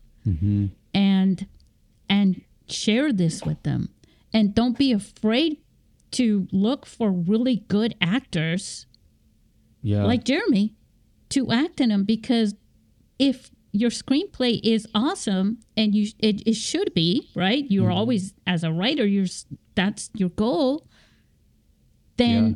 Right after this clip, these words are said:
Speaker 2: don't be afraid to reach out to really good actors. They don't always have to be just whoever will accept. It's like, don't settle for it. Look for the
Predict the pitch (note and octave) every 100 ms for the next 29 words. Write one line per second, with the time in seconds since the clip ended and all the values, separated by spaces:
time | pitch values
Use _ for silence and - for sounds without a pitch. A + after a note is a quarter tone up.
0 | - _ _ _ _ _ B3 C#4 D#4 D4
1 | G#3 B3+ D4 D4 A3 A3+ C4 - B3+ C#4
2 | G3+ F#3 G3 B3 B3 G#3+ A3 G3+ A#3+ -
3 | C#3+ C#3+ - G3+ C4 C4 C#4 C4 C#4 D4
4 | C#4 C4 B3+ A#3+ A#3+ G#3+ A#3 A3+ A#3+ A#3
5 | A3+ A3 G3+ F#3+ - _ _ _ G3 G#3
6 | G3 - G#3 G3+ _ - - C4+ C4 -
7 | A3+ A3+ B3+ C4+ - - D#4 C4+ G#3 -
8 | F3+ - G3+ G#3 B3+ - - E4+ D#4+